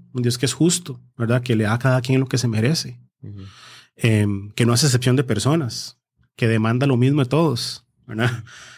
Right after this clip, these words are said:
Speaker 1: Em, es un Dios que comprendemos, que podemos llegar a conocer,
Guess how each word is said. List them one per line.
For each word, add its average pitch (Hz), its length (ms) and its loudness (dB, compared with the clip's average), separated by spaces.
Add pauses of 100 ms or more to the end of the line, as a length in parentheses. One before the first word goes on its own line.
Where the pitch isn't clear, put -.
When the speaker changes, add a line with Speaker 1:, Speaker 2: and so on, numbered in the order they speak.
(280)
Speaker 1:
Em, 117 540 0 (420)
es 113 180 0
un 143 100 4
Dios 143 200 2
que 110 240 0
comprendemos, 131 920 0
que 117 120 -4
podemos 127 340 2
llegar 135 200 2
a 143 40 -2
conocer, 139 560 -2